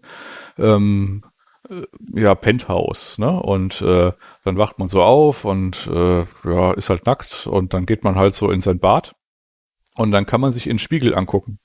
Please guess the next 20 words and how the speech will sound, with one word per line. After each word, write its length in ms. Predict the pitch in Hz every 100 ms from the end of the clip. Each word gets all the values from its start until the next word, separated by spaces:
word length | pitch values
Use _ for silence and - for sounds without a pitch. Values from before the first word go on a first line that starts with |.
| _ _
Und 80 | 101
da 80 | 101
hab 80 |
ich 120 | 113 117
mich 140 | 113
halt 100 | 117
in 40 | 101
den 40 |
Spiegel 300 | - 131 101
angeguckt. 540 | 92 90 - - - _ - - - - - _
Und 120 | 110
da 60 | 107
hab 80 | 113
ich 100 | 117
hinter 280 | 175 175 117
mir 160 | 120
die 80 | 113
Panam 320 | - 143 98
duschen 280 | 98 104 98
sehen. 280 | 104 87